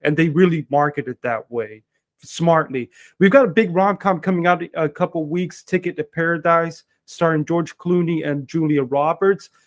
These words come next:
I have a feeling that movie's not gonna be doing so hot at the box office, even with those big names attached, because a lot of people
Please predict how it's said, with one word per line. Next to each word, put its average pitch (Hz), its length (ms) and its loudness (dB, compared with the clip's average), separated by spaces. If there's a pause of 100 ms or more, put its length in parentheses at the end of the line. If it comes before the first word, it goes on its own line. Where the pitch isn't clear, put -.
(240)
I 170 100 4
have 220 160 2
a 208 60 -8
feeling 196 320 2
that 165 200 2
movie's 160 240 -4
not 160 140 0
gonna 156 120 -4
be 156 120 -6
doing 151 220 -2
so 151 200 0
hot 139 220 -6
at 135 100 -8
the - 60 -12
box 135 380 -4
office, 135 400 -4
even 175 300 0
with 151 160 -4
those 143 200 -2
big 143 300 -2
names 143 320 -4
attached, 170 480 -2 (840)
because 185 280 4
a 160 40 2
lot 156 220 4
of - 120 -2
people 247 580 2